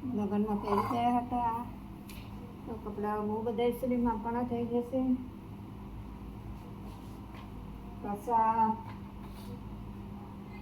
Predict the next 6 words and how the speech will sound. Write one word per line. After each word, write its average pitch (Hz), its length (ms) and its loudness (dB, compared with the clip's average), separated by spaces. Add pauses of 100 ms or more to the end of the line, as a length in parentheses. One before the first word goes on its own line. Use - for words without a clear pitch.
(160)
સોમવાર, 233 380 4
મંગળવારે 240 560 4
પાછું 247 380 2
લગ્ન 233 320 4
છે 254 120 2
બાજુમાં. 233 760 2